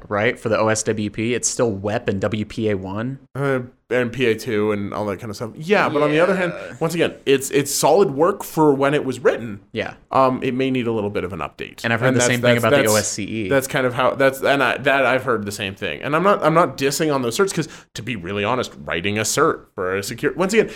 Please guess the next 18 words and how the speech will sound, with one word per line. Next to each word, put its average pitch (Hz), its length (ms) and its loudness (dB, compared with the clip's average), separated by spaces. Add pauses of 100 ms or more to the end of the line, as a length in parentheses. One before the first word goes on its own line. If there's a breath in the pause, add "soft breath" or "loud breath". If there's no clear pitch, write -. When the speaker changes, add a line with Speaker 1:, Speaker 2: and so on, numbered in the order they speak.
(240 loud breath)
Speaker 2:
I, 180 100 6
Speaker 1:
Yeah, 156 80 6
it 151 80 4
Speaker 2:
I 196 40 6
Speaker 1:
changes 254 300 4
Speaker 2:
can't, - 20 4
I 190 60 4
Speaker 1:
too 214 140 2
Speaker 2:
can't, 262 160 4
Speaker 1:
much. - 280 -12
Speaker 2:
I 156 100 -2
can't - 260 -2
hate 170 240 -2
on 170 120 0
offensive 160 400 -4
security 151 440 0
at 139 80 4
all 113 400 2